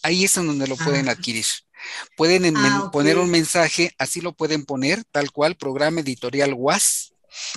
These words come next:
Speaker 1: y ahí pueden solicitarlo. O sea, escriben al programa editorial uas solicitando el ejemplar y ya les indicarán.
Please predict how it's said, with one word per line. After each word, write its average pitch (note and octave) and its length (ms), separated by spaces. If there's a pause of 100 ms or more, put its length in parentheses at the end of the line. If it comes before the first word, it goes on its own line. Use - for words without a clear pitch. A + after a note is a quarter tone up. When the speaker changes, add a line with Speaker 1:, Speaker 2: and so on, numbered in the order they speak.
(1200)
Speaker 1:
y G3+ 220 (100)
ahí D#3 180
pueden F3 260
solicitarlo. D3+ 680 (240)
O C3+ 60
sea, - 240
escriben F3 680
al A#2+ 160
programa C#3 380
editorial C#3 480
uas D#3 560
solicitando C3 680
el C#3 80
ejemplar D3 580
y C3 120
ya C3 100
les B2+ 200
indicarán. G#2+ 540